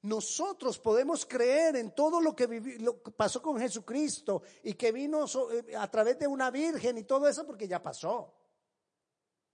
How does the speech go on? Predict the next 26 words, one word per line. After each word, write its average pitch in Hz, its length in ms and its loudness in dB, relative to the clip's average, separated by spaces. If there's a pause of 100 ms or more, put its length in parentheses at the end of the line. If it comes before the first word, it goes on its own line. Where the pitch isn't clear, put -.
(320)
Pero 202 220 -4
¿qué 277 120 -4
si 320 140 -4
nosotros 240 380 -6
nos 247 160 -10
pusiéramos 175 880 -6 (1700)
antes 190 400 -8
de 139 80 -8
que - 100 -12
pasara? - 480 -16 (2000)
Quizás 269 320 -2
si 320 100 -4
nosotros 277 400 -4
nos 262 180 -6
pon-, 208 460 -8
nos 214 220 -8
paramos 277 580 -4 (200)
en 220 120 -6
la 226 120 2
condición 220 600 -6
de 202 100 -2
antes 311 360 -4
de 277 100 -4
que 226 120 -2
pasara, 202 600 -2 (1700)
sería 175 460 -8